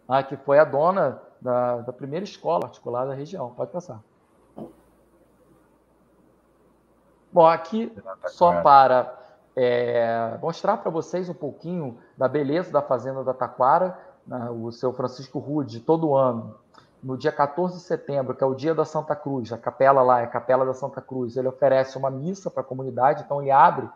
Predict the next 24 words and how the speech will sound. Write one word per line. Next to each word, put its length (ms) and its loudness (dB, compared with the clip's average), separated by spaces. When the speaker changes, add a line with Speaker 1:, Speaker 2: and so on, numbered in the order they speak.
Speaker 1:
a 160 -4
Fazenda 340 0
da 100 0
Taquara 400 4
pra 140 -8
que 80 -16
as 60 -20
pessoas 340 -14
possam 320 -8
visitá-la. 640 4
Esse 280 -2
ano 180 4
também, 320 -2
em 40 -8
decorrência 440 -8
da 80 -4
pandemia 420 -6
do 100 -6
novo 220 -6
coronavírus, 840 -6
essa 180 -4
missa 280 -8
foi 120 -10
cancelada, 760 2